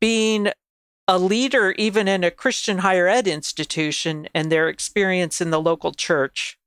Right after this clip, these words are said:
w-, had just become too great. They had to find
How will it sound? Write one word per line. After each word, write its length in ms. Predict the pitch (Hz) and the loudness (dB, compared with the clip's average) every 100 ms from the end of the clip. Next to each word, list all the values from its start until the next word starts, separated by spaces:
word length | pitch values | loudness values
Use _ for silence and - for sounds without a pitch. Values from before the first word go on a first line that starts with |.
| _ _ _ _ _ _ _ _ _ _ - | _ _ _ _ _ _ _ _ _ _ -8
w-, 400 | 170 170 165 170 - - | -6 -2 0 0 -2 -6
had 340 | - 208 180 - | 0 2 2 0
just 320 | 196 - - | -2 -2 -6
become 340 | 185 - 175 | -4 -2 -2
too 220 | - 185 | -2 -4
great. 400 | 160 160 147 135 _ - | -2 0 0 -2 _ -2
They 120 | 160 | 0
had 260 | 180 170 175 | 2 0 -2
to 60 | |
find 540 | - - 160 160 165 | -8 -2 0 0 -2